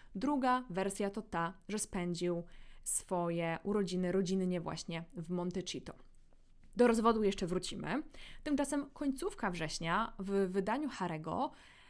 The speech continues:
to był taki one-man show księcia Harego, tak? To on tutaj brylował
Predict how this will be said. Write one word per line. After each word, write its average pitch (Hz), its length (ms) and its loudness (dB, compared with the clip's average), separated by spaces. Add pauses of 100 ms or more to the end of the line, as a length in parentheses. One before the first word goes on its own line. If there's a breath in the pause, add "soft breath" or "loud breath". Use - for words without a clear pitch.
(420 loud breath)
to 370 100 2
był 415 140 8
taki 349 220 6
one-man 214 640 8
show 196 480 4
księcia 175 420 -2
Harego, 175 560 -2
tak? 202 380 6
To 208 320 2
on 233 360 10 (340 loud breath)
tutaj 202 360 0
brylował 190 1200 2